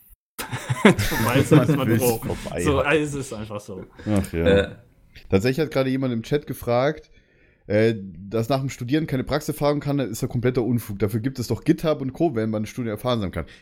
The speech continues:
Speaker 2: Ja, du kannst natürlich selber programmieren, du musst es nur lückenlos komplett nachweisen können mit Zeugen.
Speaker 1: Was?
Speaker 3: Was?
Speaker 2: Ja,
Speaker 1: Was?
Speaker 2: also du musst quasi, musst quasi irgendwie, keine Ahnung. Du, stell dir vor, du machst was quasi,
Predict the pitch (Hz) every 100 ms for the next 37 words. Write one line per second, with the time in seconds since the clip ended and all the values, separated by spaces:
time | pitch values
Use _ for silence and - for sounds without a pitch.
0 | - 82 76 101 214 - - - 98 117
1 | 123 123 110 117 135 117 110 95 113 170
2 | - - 123 135 - 151 135 110 151 170
3 | 165 151 151 104 - 135 - 113 123 -
4 | 107 110 104 113 113 147 214 - 101 90
5 | - - _ _ _ _ _ _ _ _
6 | _ _ 117 127 - - _ _ - 107
7 | 139 - 90 78 - 90 80 85 101 -
8 | 110 110 110 101 - 110 117 - 113 107
9 | 110 104 107 110 104 - 50 - 90 80
10 | 113 95 76 - _ _ _ _ _ _
11 | _ _ - 110 104 - 143 151 151 143
12 | 135 135 - 110 - - 98 101 98 95
13 | 85